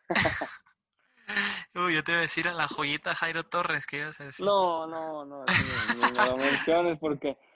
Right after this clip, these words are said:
Speaker 1: cómo, cómo, cómo odio esa palabra de joya, esto ya, ya te lo he platicado antes, cómo, cómo de verdad me han hecho odiar esa palabra la gente que pone apodos de la joya y la joyita y que esto es una joya, una joyita impresionante, no, no, no, de verdad.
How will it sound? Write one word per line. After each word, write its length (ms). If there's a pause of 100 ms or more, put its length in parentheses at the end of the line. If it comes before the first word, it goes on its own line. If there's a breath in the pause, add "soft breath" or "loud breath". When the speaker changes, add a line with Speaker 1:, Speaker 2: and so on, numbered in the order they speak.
(200 soft breath)
Speaker 1:
cómo, 320 (160)
cómo, 720 (140)
cómo 280
odio 180
esa 140
palabra 380
de 100
joya, 340 (120)
esto 240
ya, 220 (480 loud breath)
ya 200
te 100
lo 120
he 20
platicado 360
antes, 180
cómo, 520 (560)
cómo 380
de 80
verdad 300
me 160
han 100
hecho 280
odiar 260
esa 160
palabra 640 (600)
la 180
gente 300
que 120
pone 240
apodos 340
de 100
la 120
joya 420
y 40
la 120
joyita 540
y 120
que 100
esto 180
es 80
una 160
joya, 540 (440 soft breath)
una 140
joyita 540
impresionante, 680
no, 220
no, 160
no, 160
de 80
verdad. 320